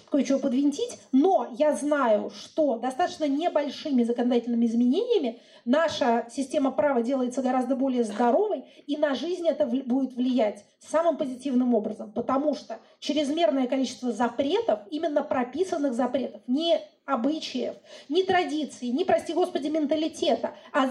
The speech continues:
а запретов, прописанных в законе, убивают у нас и предпринимательскую активность,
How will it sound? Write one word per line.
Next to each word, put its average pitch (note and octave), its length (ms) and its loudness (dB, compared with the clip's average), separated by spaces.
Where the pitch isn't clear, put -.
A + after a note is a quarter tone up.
а - 80 2
запретов, E4 500 0
прописанных D4 540 -4
в A#3 60 -6
законе, C4+ 680 -2
убивают C#4 540 2
у C4 40 0
нас A3 360 -4
и F4 100 2
предпринимательскую F#4 760 0
активность, F4 480 -6